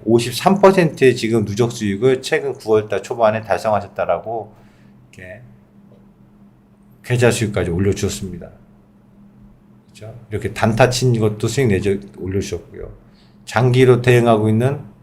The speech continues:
종목도 올려주셨고요. 지금 이천이십삼 년도부터 저랑 같이 하셨던 분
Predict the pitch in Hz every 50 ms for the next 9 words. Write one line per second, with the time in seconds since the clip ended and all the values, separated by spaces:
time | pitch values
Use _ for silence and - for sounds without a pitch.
0 | _ _ - - 107 110 107 101 - - 131 131 - - - - - 104 101 101
1 | 92 85 - 90 - - - - - - - _ _ _ _ _ _ _ _ -
2 | - _ _ - - - 113 117 135 143 147 - - - 110 101 101 - 139 131
3 | 123 110 107 104 107 - - - 185 185 185 185 175 165 147 127 123 - - -
4 | - 107 104 104 101 98 104 92 - - 101 95 104 95 - - 95 - - 104
5 | 107 127 131 123